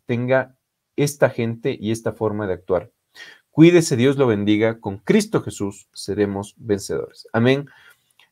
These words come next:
Mi señora Blanca, Dios la bendiga y es así. Termino por recordarle, por favor, que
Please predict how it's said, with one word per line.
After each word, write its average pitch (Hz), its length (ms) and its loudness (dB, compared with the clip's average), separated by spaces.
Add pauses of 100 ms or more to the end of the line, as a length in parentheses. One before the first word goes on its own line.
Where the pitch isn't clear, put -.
(120)
Mi 113 100 -2
señora 113 640 2 (540)
Blanca, 113 640 4 (100)
Dios 117 300 2
la 123 80 8
bendiga 104 600 2
y 95 140 -6
es 92 240 -8
así. - 200 -20 (2250)
Termino 214 420 6
por 185 120 8
recordarle, 139 560 6
por 175 240 4
favor, 117 340 4
que 139 220 0